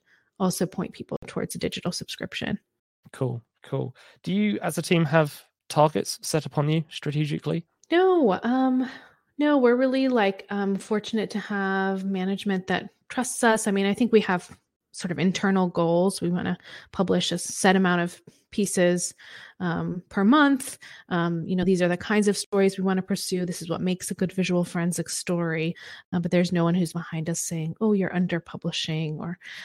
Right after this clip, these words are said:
Speaker 1: you know, "Kick it up a notch," or something like that. Um, yeah.
Speaker 2: I, i-, is there a specific quota? Because, I mean, no two videos are necessarily the same in terms of how intensive they could be to produce.
Speaker 1: You're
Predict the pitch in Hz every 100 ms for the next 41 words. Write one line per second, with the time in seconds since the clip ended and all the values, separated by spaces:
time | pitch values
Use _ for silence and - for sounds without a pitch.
0 | - - 185 196 180 139 - - _ _
1 | - 240 214 185 180 180 156 - 180 -
2 | - - - - - - - - - -
3 | - - 190 180 175 - - - - -
4 | - _ - _ _ _ - - - 180
5 | 185 180 170 180 180 - 185 175 180 -
6 | 185 190 196 156 147 147 147 135 135 -
7 | _ - 147 147 - 139 135 131 131 131
8 | 127 - 131 127 123 143 135 131 - 135
9 | 127 127 - 131 123 127 - - 143 139
10 | 135 127 131 135 131 131 123 - 131 139
11 | 123 - - _ _ _ _ - - _
12 | - 220 214 208